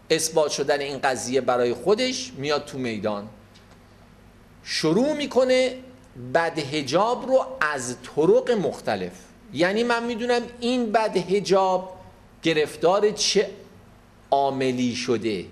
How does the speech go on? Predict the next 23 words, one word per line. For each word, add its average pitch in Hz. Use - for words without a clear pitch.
چه 240
چیزی 151
روش 139
اثر 127
گذاشته، 107
دقیقاً 202
واکسن 185
همون 214
چیز 123
رو 123
باید 113
بهش 104
بزنم. 82
ممکنه 170
یه 233
بدحجابی 180
شما 190
می‌خوای 214
براش 185
روایت 165
و 214
حدیث 170
بخونی، 113